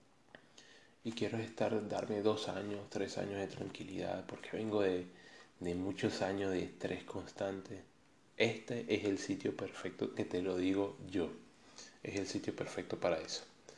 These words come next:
Si quieres formar tu familia, aquí también siento que vas a estar muy tranquilo para formar a tus hijos de la mejor manera.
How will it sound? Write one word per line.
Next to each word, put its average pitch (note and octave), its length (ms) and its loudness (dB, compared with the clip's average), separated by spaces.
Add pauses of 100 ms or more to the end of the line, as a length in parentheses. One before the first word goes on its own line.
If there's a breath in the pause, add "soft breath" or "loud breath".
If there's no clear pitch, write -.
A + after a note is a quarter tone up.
(520 loud breath)
Si - 120 -10
quieres A2 240 2
formar F#2+ 260 -2
tu A2 100 -4
familia, G#2 500 -2 (200)
aquí - 260 -8
también G2+ 440 -4 (120)
siento F#2+ 360 -4
que F#2+ 120 -4
vas G2 140 0
a - 20 -6
estar G2+ 240 -6
muy A2 240 -2
tranquilo G#2 480 0
para F#2+ 180 -4
formar G2 420 -6 (480 loud breath)
a - 100 -10
tus - 260 -6
hijos F#2+ 180 0
de F#2+ 100 2
la F2 100 -4
mejor F2 340 -6
manera. F2 300 -6